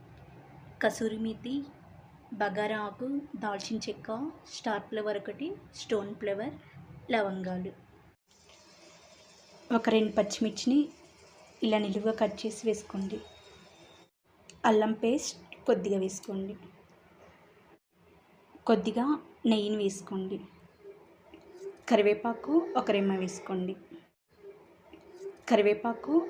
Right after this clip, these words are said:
ఒక రెమ్మ వేసుకోండి. కొత్తిమీర, పుదీనా కొద్దిగా వేసుకోండి.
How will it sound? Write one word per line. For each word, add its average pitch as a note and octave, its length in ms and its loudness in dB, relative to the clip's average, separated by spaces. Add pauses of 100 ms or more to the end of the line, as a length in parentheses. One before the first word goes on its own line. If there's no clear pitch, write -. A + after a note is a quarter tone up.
ఒక A#3 140 2
రెమ్మ G3 260 4
వేసుకోండి. F#3 600 -4 (1080)
కొత్తిమీర, A3 420 4
పుదీనా G#3+ 520 6 (100)
కొద్దిగా G3 340 2
వేసుకోండి. F3+ 500 -2